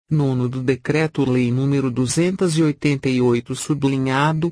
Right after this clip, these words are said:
de mil novecentos e sessenta e sete, c, c inciso dois do art. oitenta e um do Decreto número sublinhado número sublinhado sete, duzentos e doze, de dois mil e dez,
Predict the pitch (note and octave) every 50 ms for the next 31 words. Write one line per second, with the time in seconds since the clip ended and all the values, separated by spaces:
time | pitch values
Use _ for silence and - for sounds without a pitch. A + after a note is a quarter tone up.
0 | _ _ _ - - C#3 C#3+ C#3+ C#3+ C#3+ E3 F3+ G3 G3+ G3+ G3+ F#3 G3 F#3 -
1 | - D#3 C#3 C3 B2+ - C3 A#2+ C3+ C3+ - - D3 C#3 - - - C3 B2+ A#2+
2 | B2 C3+ C#3 C3+ - - - D3+ D#3 E3 F3 - - - F#3+ - _ _ _ -
3 | - - - - C#3+ B2+ G#2+ - - _ _ _ - - - C#3 B2+ B2 B2+ B2
4 | - - F#3 F#3+ G3 F3 F3 F#3 D#3+ C#3 C#3+ C#3+ D#3 D#3+ E3 - D3 C#3+ D3 C3+
5 | G#2+ G2 F#2+ G2 _ - - _ _ _ _ _ _ _ _ _ - D#3 D#3+ D3+
6 | - D3+ D3 D3 E3+ E3 D#3+ D3 C3 A#2+ A2+ A#2 A#2+ B2+ C3 B2 C3+ B2+ B2+ -
7 | D3+ D3 D#3+ F3 E3+ - E3 E3 E3 F3 F3 F3 E3+ F3 E3 - - E3 D3+ C3
8 | C3+ C#3 C3+ C3 C3 C3 C3+ C#3+ D#3 D#3+ D#3 E3 F3+ F3+ F3+ E3 D#3 D3+ D3+ C#3+
9 | B2+ B2+ A#2+ - - E3 C#3 B2 C3 C#3 C3+ C3 C3 C3 C3 C#3 D3+ D#3 D#3 D#3
10 | F3+ E3 - - - A#2+ G#2+ G#2 G2+ - - - G2 - _ _ _ _ _ _
11 | _ - A#2+ C#3 D#3+ D#3 C#3 C3 D#3+ E3+ F3+ F#3+ F#3+ F#3+ F3+ D3+ C#3 C#3+ C3 B2+
12 | C3+ A#2+ A2+ A2 G#2 F#2+ F#2+ F#2+ F#2+ - _ _ - - D3+ D3+ D#3 C#3+ D#3+ D#3
13 | C#3+ - C3 B2 A#2+ A2+ A2+ A2+ A2 A#2 A#2+ A#2+ B2+ C#3 D#3+ F3 - - -